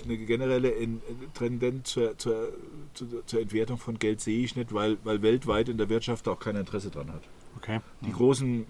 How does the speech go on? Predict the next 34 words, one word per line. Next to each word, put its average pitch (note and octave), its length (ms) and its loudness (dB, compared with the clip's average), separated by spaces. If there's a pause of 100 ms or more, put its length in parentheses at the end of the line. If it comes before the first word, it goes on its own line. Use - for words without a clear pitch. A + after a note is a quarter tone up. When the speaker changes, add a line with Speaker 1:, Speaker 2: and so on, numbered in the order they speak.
Speaker 1:
die A#2 100 6
Europäische A#2+ 640 6
Union, A#2+ 540 2
die A#2+ 140 2
U A#2 100 6
S A2 160 2
A, A#2 580 2
die A2+ 240 -2
Chinesen A2+ 540 2
haben A2 100 0
alle G#2+ 200 0
Interesse G#2 420 -2
nah G2 300 -2
an, G2+ 160 -6
an, G2 160 -6
an F#2+ 140 -8
festen G2+ 480 -4 (520)
Wechselkursen, G2+ 640 4
weil G2 100 6
sie G2+ 100 4
alle G#2 280 4
auf F#2+ 120 0
die A2 120 0
eine G2+ 180 -2
oder G2 120 -2
andere F#2 240 -2
Art F2+ 180 -2
sehr F#2+ 160 2
stark F#2+ 200 0
vom G2+ 160 -4
Außenhandel G2 680 2 (480)
abhängig G#2 480 0
sind. F2+ 300 -2
Also F2 420 -2